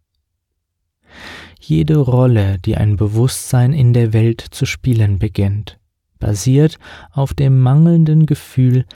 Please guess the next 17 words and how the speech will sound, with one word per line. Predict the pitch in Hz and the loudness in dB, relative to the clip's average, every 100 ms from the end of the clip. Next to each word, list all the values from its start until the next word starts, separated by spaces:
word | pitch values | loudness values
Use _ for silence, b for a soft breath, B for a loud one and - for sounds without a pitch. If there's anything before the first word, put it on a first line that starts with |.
| B _ | B _
seiner | - 101 101 104 | -4 0 0 0
selbst | 87 92 92 - - - - _ _ - | 0 -2 -2 -6 -18 -20 -20 _ _ -10
und | 101 95 | -6 -2
dem | 95 87 | -2 -2
Unwissen, | - 127 131 127 135 - 160 160 B B B | 2 4 4 2 0 2 2 2 B B B
wer | 117 110 117 123 | -2 0 0 0
es | 120 - - _ - | -2 -6 -16 _ -6
wahrhaftig | 104 95 85 92 87 - 101 87 180 | -2 -2 0 -4 -6 -6 -6 -6 -6
ist. | 110 - - - - _ _ _ _ _ _ _ _ _ _ _ _ - | -4 -6 -12 -16 -20 _ _ _ _ _ _ _ _ _ _ _ _ -6
Dieses | 151 135 131 - - | -2 0 -2 -4 -4
Unwissen | - 135 135 113 98 - 107 90 B B - | 2 4 4 2 -2 0 -2 -2 B B -14
drückt | - 147 - | -6 -6 -6
sich | - 165 156 | -4 -4 -2
unter | 175 120 123 135 | 0 0 0 -2
anderem | 117 120 120 - 120 131 | 0 0 0 0 0 0
in | 107 104 | -2 -2
Ängstlichkeit | - 110 113 - 120 117 - - 120 123 - | 0 2 0 -2 -6 -6 -6 -2 -2 -4 -8